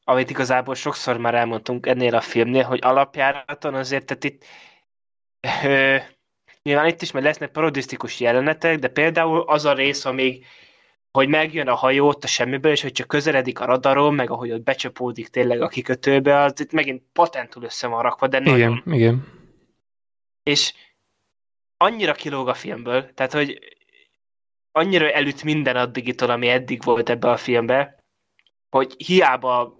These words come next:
Speaker 1: a tökéletes vizuális effektek, meg amúgy a teljesen jól megcsinált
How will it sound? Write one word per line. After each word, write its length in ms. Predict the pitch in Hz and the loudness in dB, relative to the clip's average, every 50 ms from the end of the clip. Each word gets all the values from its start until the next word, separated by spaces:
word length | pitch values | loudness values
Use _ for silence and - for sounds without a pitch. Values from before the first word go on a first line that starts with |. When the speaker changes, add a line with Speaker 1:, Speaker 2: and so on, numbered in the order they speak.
| _ _ _ _ _ _ _ _ _ _ _ | _ _ _ _ _ _ _ _ _ _ _
Speaker 1:
a 160 | - 131 139 | -6 -6 -4
tökéletes 580 | - 151 139 - - 131 127 120 - - 117 - | -4 -4 -6 -4 -2 -2 -2 -2 -2 -4 -4 -2
vizuális 360 | 143 139 - 139 123 113 - | -2 0 0 0 -2 0 -2
effektek, 520 | 135 131 - 139 131 - - 156 151 147 | -4 -2 -2 -4 -4 -2 -2 -2 -2 -2
meg 160 | - 135 127 127 | -4 -6 -4 -2
amúgy 300 | 131 127 127 131 131 127 | -2 -4 -4 -4 -4 -2
a 220 | 127 127 127 - | -4 -4 -4 -4
teljesen 460 | - 135 135 131 120 113 - - 117 | -2 0 0 0 -2 -6 -8 -10 -10
jól 180 | 117 120 120 117 | -8 -8 -8 -6
megcsinált 640 | 120 120 117 - - - - 113 110 113 107 - | -6 -6 -8 -8 -10 -8 -6 -4 -4 -4 -6 -8